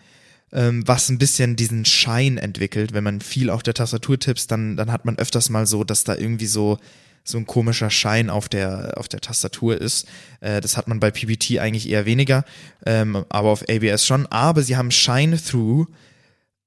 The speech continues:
A B S Keycaps gemacht. Das heißt, es gibt auch die Möglichkeit, die Keycaps hier einfach runterzumachen, diese anderen von, ähm, von Nufi drauf zu machen und dann hat man trotzdem Shine-Through. Das heißt, du siehst dann trotzdem durch die Du-, Buchstaben durch.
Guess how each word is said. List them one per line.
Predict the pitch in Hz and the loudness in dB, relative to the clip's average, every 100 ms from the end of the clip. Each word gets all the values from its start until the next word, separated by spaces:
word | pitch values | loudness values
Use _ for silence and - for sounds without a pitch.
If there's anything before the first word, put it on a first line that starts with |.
| _ _ _ - | _ _ _ 2
A | 131 | 2
B | 120 | 4
S | - 131 - - | 2 2 0 -4
Keycaps | - 135 117 - | -2 0 0 0
gemacht. | - 98 - 107 | -6 -8 -6 -4
Das | - | 2
heißt, | 120 139 - _ - | 2 2 -2 _ -10
es | - - | -4 0
gibt | 170 139 | 2 2
auch | - | 0
die | 127 | 4
Möglichkeit, | 147 139 - 113 110 | 4 2 -2 -2 -2
die | |
Keycaps | - 135 123 - | -2 0 2 2
hier | 147 | 0
einfach | 120 117 127 | 0 0 2
runterzumachen, | 151 151 - 98 98 107 143 - - - - 135 | 2 2 0 -4 -2 -2 -4 -8 -20 -20 -4 -2
diese | 123 120 117 113 - - | 2 4 4 2 -4 0
anderen | 131 160 139 101 104 | 2 4 2 -2 -6
von, | 117 - 110 107 104 - | -8 -2 -2 -2 -4 -6
ähm, | 104 101 101 98 98 98 _ _ _ _ | -6 -4 -6 -8 -8 -12 _ _ _ _
von | - 120 | -2 2
Nufi | 113 113 120 | 2 2 0
drauf | 107 107 | 0 0
zu | - | 0
machen | 110 110 - | 0 0 0
und | 117 - | 0 2
dann | 120 123 | 2 2
hat | - 123 | -2 0
man | 117 | 0
trotzdem | - 127 - 120 | 2 0 2 0
Shine-Through. | 117 117 117 - - | 2 2 0 -4 -10
Das | - - | -4 -2
heißt, | 104 - | 0 0
du | |
siehst | - 113 - | 0 0 2
dann | 113 | 0
trotzdem | 110 107 107 | 0 -2 -4
durch | 101 98 | -6 -10
die | 98 | -12
Du-, | 104 | -14
Buchstaben | - - 107 - 95 92 | -12 -8 -2 -2 -2 -6
durch. | 95 - | -10 -10